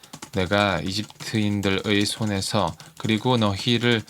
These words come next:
억누르던 모든 나라의 손에서 너희를 빼내었다.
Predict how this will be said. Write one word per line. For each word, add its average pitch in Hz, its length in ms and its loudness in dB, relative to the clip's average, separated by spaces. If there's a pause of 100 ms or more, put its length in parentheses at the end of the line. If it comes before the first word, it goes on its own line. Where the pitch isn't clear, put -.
(240)
억누르던 120 800 0
모든 113 420 0
나라의 95 580 0
손에서 101 540 -2
너희를 92 580 -2 (520)
빼내었다. 101 800 -2